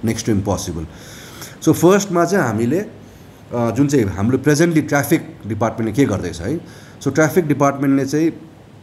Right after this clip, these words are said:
जति हुन्छ हाम्रो, जस्तै national highway जुन चाहिँ छ माथि zero पोइन्टदेखि लिएर तल रानी पुलसम्म, त्यो चाहिँ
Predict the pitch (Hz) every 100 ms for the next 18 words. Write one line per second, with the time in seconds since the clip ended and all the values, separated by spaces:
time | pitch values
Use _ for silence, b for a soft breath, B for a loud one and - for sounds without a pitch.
0 | - - - - - - 110 147 107 175
1 | 113 101 90 92 117 127 110 131 123 156
2 | 104 113 127 117 104 110 110 170 - B
3 | B B B B 107 113 117 113 101 120
4 | 127 120 120 113 104 110 104 104 104 104
5 | 92 104 120 120 101 101 87 85 127 156
6 | 156